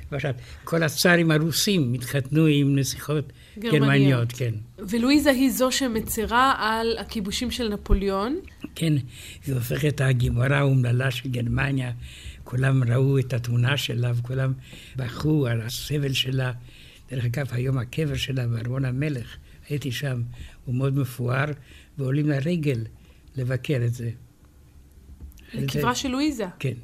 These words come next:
Speaker 1: עד עצם היום הזה.
Speaker 2: היא נתפסת כגיבורה לאומית בזכות הדמעות, או?
Speaker 1: כנראה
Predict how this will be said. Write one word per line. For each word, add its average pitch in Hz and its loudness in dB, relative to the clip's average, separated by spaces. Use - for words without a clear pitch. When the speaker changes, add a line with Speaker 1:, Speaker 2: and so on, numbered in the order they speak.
Speaker 1:
עד 123 -4
עצם 135 -2
היום 123 0
הזה. 110 -4
Speaker 2:
היא 226 -2
נתפסת 233 -4
כגיבורה 196 -2
לאומית 214 -4
בזכות 220 -8
הדמעות, 202 -6
או? 214 -6
Speaker 1:
כנראה 156 4